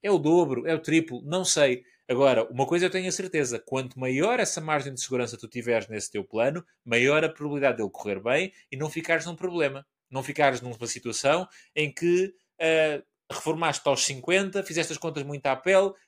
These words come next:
chegas aos sessenta, acabou o dinheiro. Porque aquilo o plano falhou, chegaste aos sessenta e acabou. E depois, o que é que vais fazer?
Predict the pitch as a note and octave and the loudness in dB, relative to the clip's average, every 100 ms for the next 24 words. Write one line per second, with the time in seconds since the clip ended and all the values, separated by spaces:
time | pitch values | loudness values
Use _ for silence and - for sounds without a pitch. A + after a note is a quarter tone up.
0 | - F3 F3 F3+ - - A#2+ F#2+ G#2+ C#3 | -2 0 2 4 4 2 2 0 -6 -2
1 | D#3 D3+ C3+ A#2 F2+ E2+ _ - D3+ D#3+ | 0 0 0 -2 -4 -6 _ -6 -2 0
2 | D#3+ D#3+ D3+ C#3+ - D#3 F#3+ G3 G3+ _ | 0 0 0 -2 -2 4 4 4 -2 _
3 | - E3+ E3 F3 E3+ - F3 E3+ F3+ F3 | -4 0 0 0 -2 0 0 -2 -4 -2
4 | E3 E3+ C#3+ A#2 - D#3+ - G2 F#2 C#3+ | -2 0 -2 -4 -4 -8 -4 -6 -4 -6
5 | C3 B2 - A2 F#2+ | -2 -2 -2 -6 -6